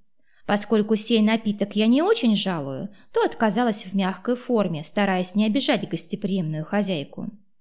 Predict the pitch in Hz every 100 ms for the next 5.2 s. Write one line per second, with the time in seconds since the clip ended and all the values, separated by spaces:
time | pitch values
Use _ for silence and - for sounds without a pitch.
0 | _ _ - - 220 269 - 440 349 -
1 | 240 226 233 220 208 - 302 240 156 233
2 | - - - - - 190 190 - 196 190
3 | 240 285 214 190 196 202 277 285 - 214
4 | 190 196 180 165 208 220 208 214 196 147
5 | -